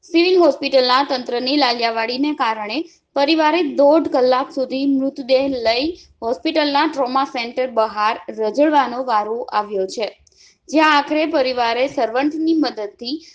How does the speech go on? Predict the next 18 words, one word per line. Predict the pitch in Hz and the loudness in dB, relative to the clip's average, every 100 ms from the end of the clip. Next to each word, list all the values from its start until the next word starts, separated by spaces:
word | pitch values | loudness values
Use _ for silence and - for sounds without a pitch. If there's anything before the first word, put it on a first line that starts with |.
| _ - | _ 2
પોસ્ટમોર્ટમના | 262 269 302 320 320 330 311 277 320 | 2 2 2 2 4 2 2 0 -2
કુલિંગ | 320 269 269 269 | -2 -2 -2 -2
રૂમનું | 247 240 262 262 | -4 -6 -8 -2
તાળું | 226 220 262 | 0 0 0
તોડવાની | 262 226 226 233 254 - | -2 -2 -4 -4 -10 -6
ફરજ | 254 226 - | -2 -2 -4
પડી | - 208 202 | -8 -4 -4
હતી. | 202 220 - _ _ _ - | -6 -10 -12 _ _ _ 0
જો | 262 | 2
કે, | 254 240 | 2 0
આ | - 247 | 2 2
ઘટનામાં | 285 269 240 233 247 285 | 2 0 -2 -4 0 -2
સિવિલ | 294 262 240 | -2 -6 -4
હોસ્પિટલનું | 226 226 - 285 285 262 262 269 | -4 -6 -8 -2 0 0 -4 -6
તંત્ર | 233 220 247 | -8 -6 -6
ફક્ત | 254 - 302 - 381 370 | -6 -4 -8 -4 0 2
ને | 370 | 2
ફક્ત | 285 240 - | 0 -6 -4